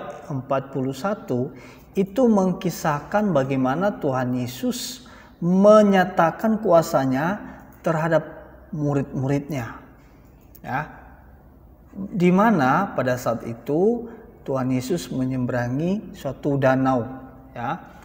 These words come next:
Tetapi di malam itu ada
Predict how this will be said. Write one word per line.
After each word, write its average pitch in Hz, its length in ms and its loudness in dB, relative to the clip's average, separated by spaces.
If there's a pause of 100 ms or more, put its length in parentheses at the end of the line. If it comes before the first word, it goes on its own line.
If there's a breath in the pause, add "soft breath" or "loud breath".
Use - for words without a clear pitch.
(140 loud breath)
Tetapi 220 400 4
di 175 160 4
malam 214 720 6
itu 151 600 -4 (520 loud breath)
ada 170 800 2